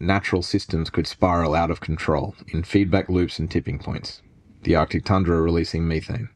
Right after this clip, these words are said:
the loss of krill in the Southern Ocean, the desertification of the Amazon rainforest, which already looks like it is starting to emit C O two instead of absorbing it.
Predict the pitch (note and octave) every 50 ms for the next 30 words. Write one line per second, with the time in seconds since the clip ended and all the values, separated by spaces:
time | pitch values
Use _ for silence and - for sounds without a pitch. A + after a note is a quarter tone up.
0 | _ _ - - F2+ G2+ F#2+ F2+ - - F2+ - - F#2 F2 E2+ E2+ D#2+ E2 E2
1 | - - E2 D#2 D2+ D2+ C#2+ C#2+ - - - G#2+ - - _ - - - _ -
2 | - - E2+ A2+ A2+ A2+ G#2 A2 A2 G#2 F#2+ - - - - G2 F2+ E2+ - -
3 | D#2+ D#2 D#2 C#2+ C#2+ D#2 D#2+ E2 E2+ E2+ D#2+ E2 D#2 D2 D2 D2 D2 D2+ - -
4 | - - - D#2+ - - - D2+ D2 - - - F#2 F2+ F2 D#2+ D#2+ D2 C#2+ D2
5 | C#2+ - - - C#2+ - - - D2+ - - - D#2+ D2 C#2+ D2 - - D2+ D2
6 | D#2 D2+ - - - E2+ E2 D2 C#2 - D#2+ C#2 C#2+ C#2 - - - C#2 C2+ B1+
7 | B1+ B1 - - - - - - - - -